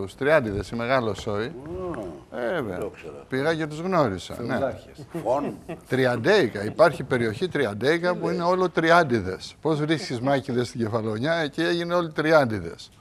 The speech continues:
Speaker 2: Α,
Speaker 1: Ναι.
Speaker 2: δεν το ξέρω αυτό.
Speaker 1: Τι έλεγες, ε, Μίτσο;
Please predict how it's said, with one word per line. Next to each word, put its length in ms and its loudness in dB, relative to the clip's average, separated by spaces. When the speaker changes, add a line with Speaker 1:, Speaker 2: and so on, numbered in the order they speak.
Speaker 2:
Α, 40 -16
Speaker 1:
Ναι. 120 -4
Speaker 2:
δεν 100 -6
το 100 -10
ξέρω 240 -18
αυτό. 240 -20
Speaker 1:
Τι 100 -2
έλεγες, 480 0
ε, 280 -8
Μίτσο; 240 -14